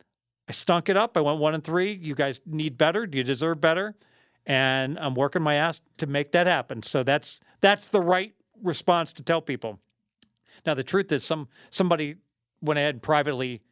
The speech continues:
sent me a, a nasty message saying, you know, "I bought your service and your,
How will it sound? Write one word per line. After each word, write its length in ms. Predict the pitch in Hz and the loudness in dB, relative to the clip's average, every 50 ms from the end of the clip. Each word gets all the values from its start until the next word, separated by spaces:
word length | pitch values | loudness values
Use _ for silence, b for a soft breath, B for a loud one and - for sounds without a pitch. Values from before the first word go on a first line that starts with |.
| _ _ | _ _
sent 200 | - - 180 160 | -4 -2 -2 0
me 80 | 147 139 | -2 -2
a, 100 | 151 - | -2 -2
a 140 | 139 127 | -2 -2
nasty 420 | 127 135 143 151 151 139 - - 160 | -2 0 0 0 0 -2 -2 -6 -4
message 580 | 131 135 143 139 - - 127 120 117 - - _ _ _ _ _ _ _ - | -2 -2 -2 -2 -4 -8 -12 -12 -14 -18 -20 _ _ _ _ _ _ _ -8
saying, 500 | - - 165 151 143 139 139 139 143 139 | -4 -2 0 0 0 -2 -4 -4 -2 -2
you 60 | 135 | 0
know, 100 | 127 127 | 0 2
"I 160 | 135 151 180 | 2 2 2
bought 220 | - - 254 247 247 | 2 2 0 0 0
your 80 | 233 | 0
service 380 | 190 - 247 226 220 214 165 151 | 0 2 0 2 0 0 -4 -4
and 80 | 175 175 | -4 -6
your, 120 | 170 147 | -6 -6